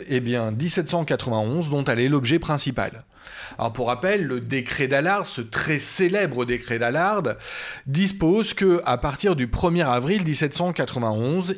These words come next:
il sera libre à toute personne de faire tel négoce ou d'exercer telle profession, art ou métier qu'elle trouvera bon.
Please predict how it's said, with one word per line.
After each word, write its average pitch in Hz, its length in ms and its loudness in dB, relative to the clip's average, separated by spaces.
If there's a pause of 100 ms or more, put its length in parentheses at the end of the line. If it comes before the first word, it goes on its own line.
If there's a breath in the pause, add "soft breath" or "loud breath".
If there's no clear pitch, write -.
il 165 120 0
sera 143 320 2
libre 151 260 2
à 107 120 2
toute 214 280 -2
personne 123 640 0
de 143 220 2
faire - 360 0
tel 190 220 4
négoce 123 600 2 (300 loud breath)
ou 139 120 0
d'exercer 139 580 0
telle 196 260 2
profession, 131 680 -2 (160)
art 156 260 2
ou 143 60 2
métier 131 400 2
qu'elle 120 200 0
trouvera 113 380 0
bon. 104 240 -6